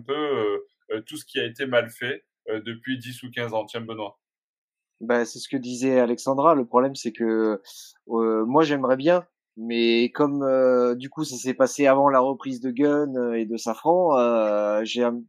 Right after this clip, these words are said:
Speaker 2: j'ai peur que ce soit un coup d'épée dans l'eau, quoi.
Speaker 1: Ouais.
Speaker 2: Mais, euh, mais c'est vrai que ça, ça a le potentiel. Et puis, euh, Flash, c'est le, enfin, je, je vais être grossier, mais c'est le fouteur de merde de l'univers D C, quoi.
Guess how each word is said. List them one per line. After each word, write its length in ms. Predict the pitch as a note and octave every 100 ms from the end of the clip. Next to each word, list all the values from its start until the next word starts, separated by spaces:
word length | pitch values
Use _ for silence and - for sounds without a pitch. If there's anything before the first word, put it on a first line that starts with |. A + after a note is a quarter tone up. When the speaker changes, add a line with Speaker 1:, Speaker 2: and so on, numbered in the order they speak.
| -
Speaker 2:
j'ai 280 | C#3 A#2+ B2+
peur 160 | E3+ E3+
que 60 |
ce 60 | C#3
soit 180 | C#3 C3+
un 60 |
coup 140 | B2 C#3
d'épée 220 | C#3 C#3+
dans 160 | C#3+
l'eau, 160 | D#3+ D3+
quoi. 240 | A#2+ G2+ - _ _ _ _
Speaker 1:
Ouais. 80 | A#2+ A#2+
Speaker 2:
Mais, 380 | B2 A#2 A#2 A2+
euh, 560 | A2 A2 G#2+ G#2+ G#2+ A2
mais 60 |
c'est 160 | A#2+ D3
vrai 120 | G3
que 80 | -
ça, 220 | C#3 C3 _
ça 280 | - C#3+ D#3
a 100 | G3+
le 140 | E3+
potentiel. 600 | D3 C#3+ F3 - A#3 E3+
Et 80 | B2+
puis, 240 | - A2+ _ _ _ A2
euh, 280 | A2+ A2+ A2+
Flash, 480 | - F3 A#3 - - B2
c'est 380 | - - D3+ D#3+
le, 220 | C3+ - _ _ -
enfin, 80 | F2+
je, 280 | G2 A2 G2
je 180 | -
vais 80 | G#2+
être 80 | A2+
grossier, 340 | A#2 D3+ B3
mais 80 | G3+
c'est 160 | D#3+ C#3
le 60 |
fouteur 360 | - D#3+ E3 C#3+
de 120 | E3+
merde 340 | F#3 A#3+ F#3+ D3+
de 80 |
l'univers 480 | D#3 D#3 D#3 D3+ D3
D 100 | E3
C, 220 | F3+ C4
quoi. 260 | - D#3